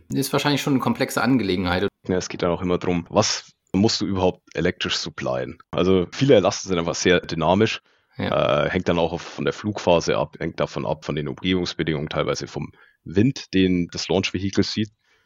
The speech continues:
Speaker 1: Ja.
Speaker 2: beziehungsweise wie stark das Launch Vehicle gegensteuern muss.
Speaker 1: Mhm.
Speaker 2: Und ein anderer interessanter Punkt ist, im Vergleich zum Automobil beispielsweise, beim Automobil kann man recht früh einen Prototypen hinstellen und testen.
Speaker 1: Ja.
Speaker 2: Bei uns basiert es sehr lange auf, auf Berechnungen und Simulationen,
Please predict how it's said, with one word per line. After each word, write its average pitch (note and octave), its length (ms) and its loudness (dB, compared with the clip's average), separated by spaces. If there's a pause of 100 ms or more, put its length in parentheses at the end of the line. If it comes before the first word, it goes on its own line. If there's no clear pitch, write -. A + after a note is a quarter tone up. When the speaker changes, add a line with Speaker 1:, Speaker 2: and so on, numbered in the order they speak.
(140)
Speaker 1:
Ja. G2+ 80 -6
Speaker 2:
beziehungsweise D2+ 720 -2
wie E2+ 160 -8
stark E2+ 300 2
das - 160 -4
Launch D#2+ 220 -2
Vehicle D#2+ 200 -6
gegensteuern F#2 560 2
muss. G2 260 -2 (140)
Speaker 1:
Mhm. G#2 300 -4
Speaker 2:
Und G#2+ 180 4
ein G2+ 60 0
anderer B2 240 6
interessanter G#2+ 500 2
Punkt B2+ 260 -2
ist, A#2 160 0
im E2+ 80 -4
Vergleich F2 340 2
zum F2+ 160 -4
Automobil F2+ 600 0
beispielsweise, D#2 760 0
beim D2 160 -4
Automobil F2 640 0
kann E2+ 160 -2
man E2+ 120 0
recht - 160 -8
früh - 100 -6
einen D#2 100 -4
Prototypen E2 560 -6
hinstellen D2 420 -4
und - 140 -12
testen. - 460 -2
Speaker 1:
Ja. G2 160 -2 (260)
Speaker 2:
Bei C#2+ 140 -4
uns G2+ 240 0
basiert G2 340 0
es - 180 -4
sehr F#2 220 4
lange E2+ 300 2
auf, - 260 -6
auf - 200 -10
Berechnungen G#2+ 640 2
und D2+ 100 -4
Simulationen, E2+ 840 -2